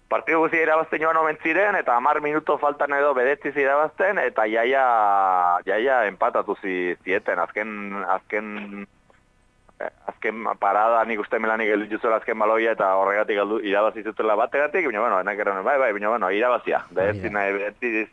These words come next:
Speaker 1: joan ziren aintzinetik, eta gero kasi empate, baina, baina irabazia. Lehengo asteburun galdu zuten al revés joan, ta beraz, Agitz bigarren zati ona egin dute, ez dakit, bost sei partidutik bat bakarrik galdu dute, eta, eta konten egoten aldire bai.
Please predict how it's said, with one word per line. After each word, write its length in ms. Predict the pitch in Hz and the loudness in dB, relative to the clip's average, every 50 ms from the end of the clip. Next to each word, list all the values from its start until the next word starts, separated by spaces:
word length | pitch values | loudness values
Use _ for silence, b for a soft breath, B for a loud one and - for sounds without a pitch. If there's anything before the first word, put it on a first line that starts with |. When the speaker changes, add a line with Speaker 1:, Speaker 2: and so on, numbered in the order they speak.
| _ - 107 | _ -6 -4
Speaker 1:
joan 160 | 107 107 104 | -4 -4 -4
ziren 240 | - 117 117 113 110 | -4 -6 -4 -4 -4
aintzinetik, 480 | 107 - - 123 120 120 - - 143 123 113 | -6 -6 -6 -6 -6 -4 -4 -4 -4 -4 -4
eta 140 | 101 - 98 101 | -2 -2 -2 0
gero 160 | 104 110 110 | 0 -2 -2
kasi 300 | 117 113 - 135 127 117 113 | -2 -4 -2 -2 -2 0 -2
empate, 420 | 113 113 123 143 - - - 95 | -2 -2 -2 -4 -2 -2 -2 -2
baina, 260 | 170 143 117 107 101 95 95 95 92 92 92 92 92 | 0 -2 -2 0 0 2 2 2 4 4 2 2 2
baina 240 | 90 95 95 95 95 | 0 -2 -2 -2 0
irabazia. 380 | 95 101 98 92 85 - 87 85 | 0 2 2 0 0 -2 -4 -4
Lehengo 300 | 87 87 101 107 110 107 104 | -4 -6 -4 -2 -2 0 0
asteburun 400 | 101 - - 117 110 113 113 107 | -2 -2 -2 -2 0 0 -2 -2
galdu 240 | 107 104 104 110 104 | -2 -4 -4 -4 -8
zuten 400 | - 117 - 127 117 107 104 - b b b b b b b b _ _ _ - | -8 -6 -4 -2 -2 -2 -4 -8 b b b b b b b b _ _ _ -4
al 100 | - 104 | -2 -2
revés 320 | 107 113 117 120 123 117 107 | 0 0 0 0 0 0 0
joan, 220 | 123 123 127 139 | 0 -2 -2 -2
ta 140 | 135 160 143 | -2 0 0
beraz, 380 | 120 104 104 113 113 104 98 - - _ _ _ _ _ _ _ - | 2 2 2 2 2 2 2 -2 -4 _ _ _ _ _ _ _ -14
Agitz 420 | - - 90 92 98 110 117 - - | -4 -2 -2 0 0 -2 -4 -4 -4
bigarren 340 | 113 107 104 110 113 117 | -2 -2 0 0 -2 -2
zati 300 | 107 120 110 - 135 127 | -2 -4 -2 -2 0 2
ona 240 | 113 107 110 113 107 | 2 2 2 0 -2
egin 80 | 104 98 | -2 -2
dute, 200 | 95 92 - 120 101 | -4 -2 -2 -2 -2
ez 60 | - | -2
dakit, 260 | 107 110 113 117 110 | -2 -4 -2 -4 -6
bost 320 | 101 98 113 123 131 - - | -6 -4 -2 -2 -2 0 0
sei 140 | 139 135 123 | -2 -2 0
partidutik 580 | 139 131 120 - 139 143 143 143 - 151 139 | 0 -2 -2 -2 0 0 0 0 0 -4 -2
bat 160 | 117 123 123 | 0 0 2
bakarrik 380 | 120 117 110 117 117 117 113 107 | 2 0 0 0 -2 0 0 0
galdu 140 | 107 110 107 107 107 | 0 0 0 0 0
dute, 160 | 95 - 151 151 - | 0 0 -2 -2 0
eta, 140 | - 85 82 82 80 78 76 - - - - _ _ B B B B B B B B B B | 0 0 0 2 2 2 0 -2 -2 -6 -12 _ _ B B B B B B B B B B
eta 200 | 85 82 - 85 76 | -12 -6 -6 -4 -4
konten 300 | 82 82 80 95 92 92 | -4 -6 -4 -4 -4 -2
egoten 280 | 87 82 - 85 78 | -2 -2 -2 -2 -4
aldire 240 | 73 73 76 80 76 | -4 -4 -4 -4 -4
bai. 80 | 71 76 | -4 -6